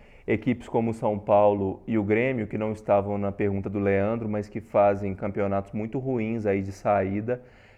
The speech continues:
se esperava muito mais desses times, né? Por tudo, por,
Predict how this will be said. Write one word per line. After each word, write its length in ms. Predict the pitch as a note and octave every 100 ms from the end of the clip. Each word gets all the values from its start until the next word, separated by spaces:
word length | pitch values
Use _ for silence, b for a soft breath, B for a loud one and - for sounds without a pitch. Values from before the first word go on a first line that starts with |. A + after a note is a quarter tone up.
| _
se 120 | -
esperava 460 | G#2+ - G2+ G2+ G#2+
muito 240 | A2 C#3
mais 320 | B2+ A2+ G#2
desses 340 | G2 F#2+ G2 -
times, 380 | G#2+ F#2 F2+
né? 260 | F#2+ A2 B2+ B B B B B _ _ _
Por 180 | A#2 -
tudo, 360 | F#3+ F3+ A2+
por, 400 | G2+ - G#2 G2